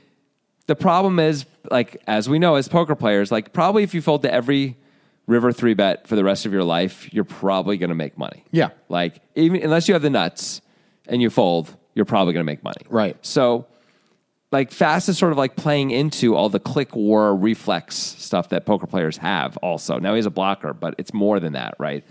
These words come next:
Speaker 1: It's this other piece of, like, everything you've ever done and known in your life says you have to fold here.
Speaker 2: Yeah.
Speaker 1: So fold.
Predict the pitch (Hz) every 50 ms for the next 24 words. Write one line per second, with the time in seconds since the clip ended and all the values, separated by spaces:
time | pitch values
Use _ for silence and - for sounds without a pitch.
0 | - - _ - - 98 - - - 113 104 101 87 - 101 90 - 92 82 87
1 | 85 82 - - - - - _ _ - 156 156 185 214 202 214 202 190 180 170
2 | 156 160 160 147 160 143 123 143 123 113 98 90 92 92 - 110 113 113 120 120
3 | 131 139 139 139 131 123 113 107 92 92 - - - - - _ - 123 110 95
4 | 104 131 135 123 - 127 - - 120 104 92 78 85 85 71 - - - - 139
5 | 131 107 - - _ _ _ _ _ - - - 117 113 92 85 - - 135 107
6 | 87 67 - - - -